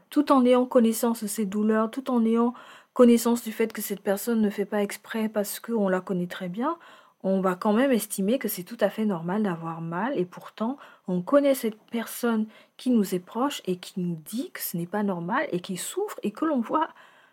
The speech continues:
souffrir. Mais, euh, dans la société dans laquelle on est, euh, voilà, c'est normal d'avoir mal <laughs> pour une femme. Donc, euh,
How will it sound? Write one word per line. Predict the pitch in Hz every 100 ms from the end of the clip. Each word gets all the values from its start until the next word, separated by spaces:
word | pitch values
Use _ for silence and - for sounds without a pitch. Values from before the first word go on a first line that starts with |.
| _
souffrir. | - - 277 - 330 262 - _ _ _ _ _ _ -
Mais, | 208 285 359 359
euh, | 202 196 196
dans | 202
la | 196
société | 196 214 - 220 269
dans | 269
laquelle | 202 180 233 226
on | 185 170
est, | 175 202 285 _ _ _ _ _ -
euh, | 170 160 160 156 147 - _ _ _ _ _ _ _ _ -
voilà, | 196 190 185 - _
c'est | - - 190 180 175 170
normal | 175 196 180 160 175 208 214 _ _ _
d'avoir | 165 190 175 160
mal | 151 139 - - - 185
<laughs> | - _
pour | -
une | 170 156
femme. | - 151 165 _ _ _ _ _
Donc, | 170 165 165 170 -
euh, | 160 156